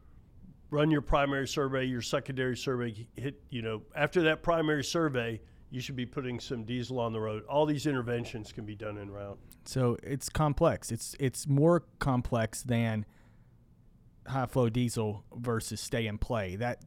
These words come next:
Speaker 2: creates a binary, and nothing in medicine
Speaker 1: And I,
Speaker 2: or
Speaker 1: I'm not
Speaker 2: rarely
Speaker 1: trying to
Speaker 2: exists in
Speaker 1: simplify it too much. If you,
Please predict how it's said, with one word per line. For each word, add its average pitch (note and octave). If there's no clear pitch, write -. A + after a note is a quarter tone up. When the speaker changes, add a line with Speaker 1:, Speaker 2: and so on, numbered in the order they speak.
Speaker 2:
creates C3
a A#2+
binary, A2
and G#2
nothing A#2+
in A#2
medicine A2+
Speaker 1:
And -
I, -
Speaker 2:
or C3
Speaker 1:
I'm B2+
not -
Speaker 2:
rarely E3+
Speaker 1:
trying D3
to B2+
Speaker 2:
exists B2
in C3+
Speaker 1:
simplify D3
it B2
too D#3+
much. A2+
If B2
you, D3+